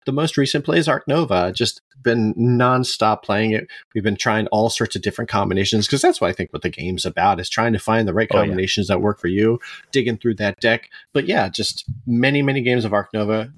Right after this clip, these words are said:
Speaker 1: Uh, we're not getting tired of it. I even asked him, I was like, "Do you wanna change to another game?" <laughs> And he was like, "No, I'm loving it. I'm not doing great, but I'm figuring it out and I'm loving it." So
Speaker 2: <laughs>
Speaker 1: we gotta finish our game. I think, uh, so far you're in the lead today. <laughs>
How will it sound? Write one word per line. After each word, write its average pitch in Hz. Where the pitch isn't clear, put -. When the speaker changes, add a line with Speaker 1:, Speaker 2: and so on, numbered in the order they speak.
Speaker 1:
Uh, -
we're 104
not 120
getting 127
tired 110
of 95
it. 92
I 98
even 98
asked 98
him, 95
I -
was 95
like, 98
"Do 156
you 180
wanna 226
change 196
to 190
another 156
game?" 110
<laughs> -
And 214
he 220
was 190
like, 131
"No, 120
I'm 107
loving 98
it. 92
I'm 117
not 160
doing 226
great, 139
but -
I'm 165
figuring 123
it 98
out 95
and 90
I'm 90
loving 80
it." -
So -
Speaker 2:
<laughs> -
Speaker 1:
we 123
gotta 143
finish 131
our 127
game. 139
I 95
think, 120
uh, 110
so 110
far 110
you're 110
in 107
the 98
lead 113
today. 90
<laughs> -